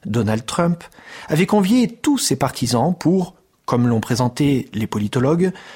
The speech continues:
un baroud d'honneur. Le président, en instance de départ,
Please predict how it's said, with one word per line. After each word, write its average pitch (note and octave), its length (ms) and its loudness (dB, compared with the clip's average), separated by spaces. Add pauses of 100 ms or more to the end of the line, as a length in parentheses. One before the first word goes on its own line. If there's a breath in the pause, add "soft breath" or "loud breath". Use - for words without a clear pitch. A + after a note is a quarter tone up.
(160 loud breath)
un C#3+ 120 2
baroud D3+ 480 2
d'honneur. A#2+ 920 -2 (380)
Le - 100 -10
président, B2+ 520 0 (240 loud breath)
en C3 120 2
instance D#3+ 520 0
de A2+ 100 -2
départ, B2+ 480 -2